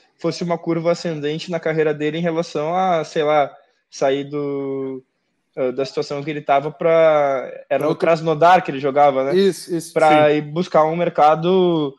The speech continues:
Speaker 2: Europeu,
Speaker 1: ah,
Speaker 2: né?
Speaker 1: sei
Speaker 2: É.
Speaker 1: lá, é, é, no Kra-, no Krasnodar já era, né? Já
Speaker 2: É,
Speaker 1: era
Speaker 2: sim, sim, mas no,
Speaker 1: mas
Speaker 2: no, nas ligas, nas
Speaker 1: É,
Speaker 2: maiores,
Speaker 1: eu
Speaker 2: né?
Speaker 1: digo, tipo, sei lá, França, Portugal,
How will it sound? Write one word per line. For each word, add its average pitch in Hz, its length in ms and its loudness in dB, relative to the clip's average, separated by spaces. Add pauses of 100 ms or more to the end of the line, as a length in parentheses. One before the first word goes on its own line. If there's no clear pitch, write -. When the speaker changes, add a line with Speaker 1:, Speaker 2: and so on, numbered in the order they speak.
(120)
Speaker 2:
Europeu, 170 460 0
Speaker 1:
ah, 170 60 -4
Speaker 2:
né? 143 160 -14
Speaker 1:
sei 160 160 0
Speaker 2:
É. 156 40 2
Speaker 1:
lá, 165 180 6 (460)
é, 151 440 -2
é, 147 40 0
no 143 80 -10
Kra-, 151 380 -6
no 147 100 -12
Krasnodar 160 480 0
já 175 140 2
era, 180 240 4
né? 135 260 -6 (100)
Já 214 140 -2
Speaker 2:
É, 143 60 6
Speaker 1:
era 151 220 2
Speaker 2:
sim, 147 340 0
sim, 180 360 -8
mas 165 160 -2
no, 170 80 -2
Speaker 1:
mas 170 140 2
Speaker 2:
no, 175 320 -4
nas 165 220 -2
ligas, 165 400 -2
nas 156 160 -6
Speaker 1:
É, 147 40 -12
Speaker 2:
maiores, 170 360 4
Speaker 1:
eu 165 60 4
Speaker 2:
né? 151 60 -4
Speaker 1:
digo, 180 360 -2
tipo, 190 220 -10
sei 202 120 0
lá, 196 380 4 (280)
França, 165 1160 2 (400)
Portugal, 147 1160 4